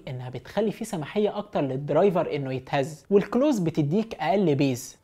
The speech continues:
على قد ما أنا أعجبت بالميزة دي في الأول، لأني بحب جدا لما شركة تضيف ميزة فيزيكال مش سوفت وير، لكن من خلال التجربة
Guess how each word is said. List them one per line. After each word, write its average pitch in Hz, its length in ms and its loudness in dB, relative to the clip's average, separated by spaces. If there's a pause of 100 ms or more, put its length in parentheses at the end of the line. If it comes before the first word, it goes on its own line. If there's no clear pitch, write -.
على 147 200 -6
قد 160 300 2
ما 131 100 0
أنا 127 160 -6
أعجبت 139 480 0
بالميزة 151 460 0
دي 156 140 0
في 160 120 -4
الأول، 156 460 2 (180)
لأني 123 220 -8
بحب 180 340 -2
جدا 147 400 4
لما 123 260 -6
شركة 196 340 -2
تضيف 147 340 -4
ميزة 160 300 2
فيزيكال 135 560 0
مش 120 120 -10
سوفت - 340 -4
وير، 160 400 0
لكن 214 240 0
من 220 100 2
خلال 294 300 0
التجربة 185 600 0